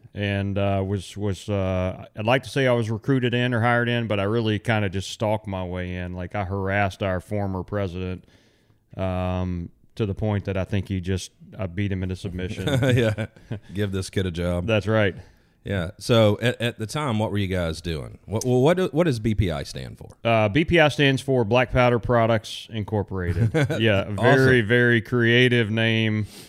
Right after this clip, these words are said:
Speaker 1: Uh, I think, uh, the original owner of the company, who was a bean counter, a guy named Bob Hickey, I think he just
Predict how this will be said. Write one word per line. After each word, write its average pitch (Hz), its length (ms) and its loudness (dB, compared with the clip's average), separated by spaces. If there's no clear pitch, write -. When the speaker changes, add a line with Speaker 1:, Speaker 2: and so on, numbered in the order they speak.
Speaker 1:
Uh, 101 300 2
I 104 60 0
think, 120 360 0
uh, 101 640 2
the 110 160 0
original 110 500 2
owner 117 180 4
of 110 80 2
the 104 60 -2
company, 107 400 0
who 107 60 2
was 98 120 -2
a 101 60 -2
bean 110 240 0
counter, 107 580 -2
a 90 40 -16
guy 98 160 -4
named 98 140 -2
Bob 98 240 2
Hickey, 101 380 0
I 92 60 0
think 101 240 -4
he 101 120 -2
just 92 420 -6